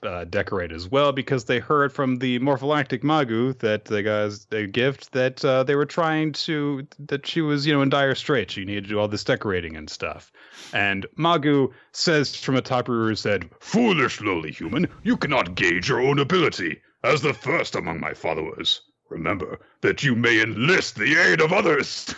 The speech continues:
<laughs> which is a very evil overlord way of saying, "It's okay to ask for help sometimes." <laughs> So Ruru focuses on her scarf while everyone else is helping with decorations and stuff like that. They have a nice little Christmas get-together, and it's very sweet for all of one panel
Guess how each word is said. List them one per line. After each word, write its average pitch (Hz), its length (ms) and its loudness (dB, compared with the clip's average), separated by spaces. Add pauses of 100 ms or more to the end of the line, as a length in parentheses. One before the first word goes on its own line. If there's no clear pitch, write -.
(120)
<laughs> - 180 -20
which - 220 -12
is 120 320 -6 (1160)
a - 80 -2
very 143 260 4
evil 127 340 0
overlord 110 540 2
way 95 180 -2
of 92 120 -2
saying, 87 400 -2 (440)
"It's - 180 -6
okay 92 300 -2
to 85 160 -6
ask 82 260 -4
for - 100 -6
help 80 220 -8
sometimes." - 1300 -4
<laughs> - 40 -20 (1900)
So 143 180 2
Ruru 139 300 4
focuses 123 480 -2
on 101 100 0
her 87 100 -4
scarf 101 400 -2
while 92 120 -4
everyone 85 240 -6
else 80 200 -6
is 87 80 -8
helping 82 220 -6
with 78 100 -12
decorations - 600 -2
and 82 80 0
stuff - 260 -2
like 82 220 0
that. 85 180 0
They 127 100 0
have 127 120 2
a 117 60 2
nice 107 260 0
little 107 180 2
Christmas - 480 -4
get-together, 80 560 -4
and 80 80 -10
it's 82 140 -12
very 113 320 4
sweet 85 400 -4
for 85 160 -6
all 80 120 -2
of 78 120 -4
one 139 200 2
panel 95 480 0